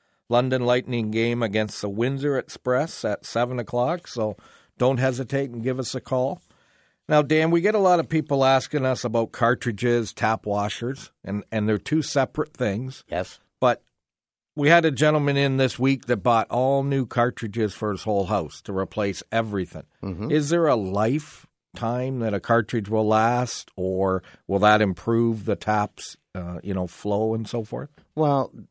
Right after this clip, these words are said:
Speaker 2: there's not really a, a given time for a lifespan on a cartridge. It, it's, it's like a vehicle. It, it depends on the amount you use that. Um, a cartridge may be in a powder room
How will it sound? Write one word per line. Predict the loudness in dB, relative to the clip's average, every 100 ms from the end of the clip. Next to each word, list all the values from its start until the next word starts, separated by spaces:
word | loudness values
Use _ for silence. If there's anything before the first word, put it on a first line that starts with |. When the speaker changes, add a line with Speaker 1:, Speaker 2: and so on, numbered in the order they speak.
| _
Speaker 2:
there's | -10 -2 -2 -2
not | -2 -2 0
really | 0 0 0
a, | -2 -6
a | -14
given | -14 -8 -4 -2 -2 -2 -4 -8 -12
time | -12 -2 0 0 -2 -4
for | -4
a |
lifespan | 0 0 0 -4 -6 -4 -4
on | -6
a | -8
cartridge. | -6 -4 -4 -6 -8
It, | -8 -6
it's, | -6 -6 -10 -20 _ _ _ -6
it's | -6 -4 2
like | 2 2
a | -2
vehicle. | 2 2 2 2 2
It, | 2 0 -6
it | -4
depends | -4 0 2 4 4 4
on | 2 2
the | 2 2
amount | 2 2 2 -2 -4
you | -2 0
use | 0 2 2 2 0
that. | -4 -6 -8 _ _ _ _ _ _ _ -6
Um, | -2 0 0 0 -2 -6 -8
a | -8
cartridge | 4 6 6 4 -2 0
may | 2 4 2
be | 0 -2 -2 -2
in | -2 0
a | 0
powder | -2 0 2 2 2
room | 2 0 0 -2 -6